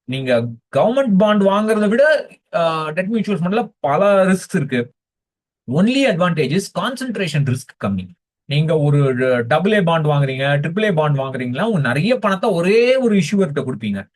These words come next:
இந்த டெட் ஃபண்ட்ல போட்டீங்கன்னா, அது பெரிய டைவர்சிஃபைடு போர்ட்ஃபோலியோல ஒரு டூ பர்சன்ட், த்ரீ பர்சன்ட் இல்ல ஃபைவ் பர்சன்ட் தான் ஒரு பாண்டுக்கு அவங்க, ஆ, அலோகேட் பண்ணுவாங்க. So, அந்த விஷயத்துல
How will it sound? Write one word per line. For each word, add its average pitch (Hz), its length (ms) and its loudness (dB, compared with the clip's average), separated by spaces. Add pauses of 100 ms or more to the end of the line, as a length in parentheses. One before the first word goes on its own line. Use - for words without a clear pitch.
(140)
இந்த 262 340 -2 (420)
டெட் 220 220 0
ஃபண்ட்ல 285 180 0
போட்டீங்கன்னா, 208 580 0 (220)
அது 196 260 -2
பெரிய 269 420 0
டைவர்சிஃபைடு 247 720 0
போர்ட்ஃபோலியோல 185 640 0 (120)
ஒரு 175 300 -2
டூ 202 180 -2
பர்சன்ட், 202 320 0
த்ரீ 196 260 -2
பர்சன்ட் 196 260 0
இல்ல 190 120 2
ஃபைவ் 170 300 -2
பர்சன்ட் 180 240 -2
தான் 226 160 -2
ஒரு 190 200 2
பாண்டுக்கு 190 420 0
அவங்க, 143 480 0 (100)
ஆ, 110 420 0
அலோகேட் 160 420 -2
பண்ணுவாங்க. 107 360 -6
So, 269 280 -4
அந்த 269 260 -2
விஷயத்துல 277 360 -4